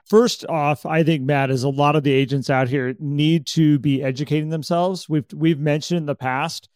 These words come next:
I think talking with lenders right now, not just one, find a couple lenders in your town and sit down, take them to lunch and find out what they're seeing, what they're hearing. They get to see things before it actually shows up in our world, like new purchase applications and things along those lines.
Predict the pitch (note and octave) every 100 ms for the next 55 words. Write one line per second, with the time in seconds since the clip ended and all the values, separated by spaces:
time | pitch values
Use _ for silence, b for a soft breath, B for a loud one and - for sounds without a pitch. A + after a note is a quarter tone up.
0 | _ _ _ D3 D3 - E3+ D#3+ - -
1 | E3 E3 F#3+ D#3+ C3+ C3 C3+ D#3 F3 D#3
2 | F#3 F#3 E3+ F3 F#3 F#3 D3 C#3+ F3+ -
3 | C#3+ D3 D3 G3 A3+ - _ _ - D#3
4 | F3+ E3+ E3 F#3 D3 D3 D#3 D#3 E3+ D#3+
5 | D#3+ D#3 D#3 D#3+ E3+ D3 - - E3 D#3
6 | C#3+ D3+ D#3 D#3+ C3+ C#3 D#3 - D3+ -
7 | C#3+ D3+ C#3+ C#3 G#2+ C#3 D3 - D#3+ D#3
8 | D3+ C3+ - C#3+ D3 C3 D#3 D#3+ D#3 D#3+
9 | C#3 _ _ _ C3+ D#3 A#3+ E4 C#4+ -
10 | G3+ G3+ G3+ F3+ - F3 - F3 F3+ E3+
11 | E3 - D#3 - D#3+ D3 D3 D#3 C#3 C3
12 | C3 D3+ C3+ B2 C#3 C3+ _ - E3 E3+
13 | F3 F3 F3 D#3+ - D3 D3 C#3 D#3 D3
14 | - D3 A#2+ A#2+ D3 C3 C#3+ C3+ C3 C3
15 | C#3+ C#3+ C#3 C3 -